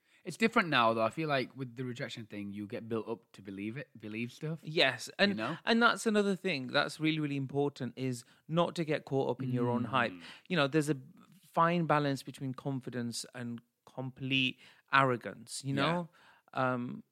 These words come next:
Speaker 2: sometimes people say to me, um, uh, you know, "Do you wanna do this?" Blah, blah, blah. And sometimes I will confidently say, "Listen, yes, my requirements and my style is comprehensive,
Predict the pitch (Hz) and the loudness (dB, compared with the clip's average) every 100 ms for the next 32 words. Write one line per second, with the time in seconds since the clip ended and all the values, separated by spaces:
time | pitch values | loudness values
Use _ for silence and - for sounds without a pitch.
0 | _ _ _ _ _ - - 165 165 160 | _ _ _ _ _ -8 -4 0 2 0
1 | 139 147 135 135 127 - 123 - 123 120 | -2 -6 -4 -2 -2 -2 -4 -4 -6 -6
2 | 120 123 - 120 117 113 113 113 _ _ | -6 -10 -12 -12 -10 -12 -12 -16 _ _
3 | _ _ _ _ _ _ 98 95 - - | _ _ _ _ _ _ -6 -4 -4 -8
4 | - - - - - 127 107 - 101 110 | -12 -16 -20 -20 -10 -8 -6 -8 -10 -12
5 | - _ _ _ _ 117 - 131 127 127 | -16 _ _ _ _ -12 -4 -2 0 0
6 | 120 120 117 120 117 113 117 120 113 110 | -2 -2 -2 0 -2 -2 -4 -2 -2 0
7 | 113 110 - 143 147 - - 240 302 214 | 0 0 0 -2 -4 -4 -4 -2 0 4
8 | 160 139 151 143 139 127 123 - 139 120 | 2 2 -4 -6 -6 -6 -8 -2 0 0
9 | 147 - 104 117 - _ _ _ _ - | -2 -8 -12 -14 -18 _ _ _ _ -4
10 | 131 165 139 - - - 120 123 120 120 | 4 6 4 -2 -10 -12 -8 -2 0 0
11 | 120 117 123 _ _ _ - 117 127 - | 0 -2 -6 _ _ _ -8 -6 -6 -6
12 | 127 123 120 117 110 - 110 110 107 - | -2 -2 0 -2 -6 -10 -8 -10 -12 -6
13 | 117 117 113 110 - 113 117 127 123 113 | -2 0 -2 -4 -10 -14 -8 -8 -6 -10